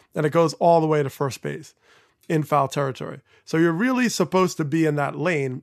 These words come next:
in the event that there is any collision or any, uh, sort of overlap between the runner and the first baseman. That's where you need to come from.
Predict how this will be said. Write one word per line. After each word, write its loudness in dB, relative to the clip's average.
in 0
the 2
event 2
that -4
there 6
is 0
any 0
collision -2
or 0
any, -2
uh, -2
sort -4
of -6
overlap 0
between -4
the -6
runner 2
and -8
the -8
first -10
baseman. -12
That's 0
where 2
you 0
need -2
to -4
come -4
from. -12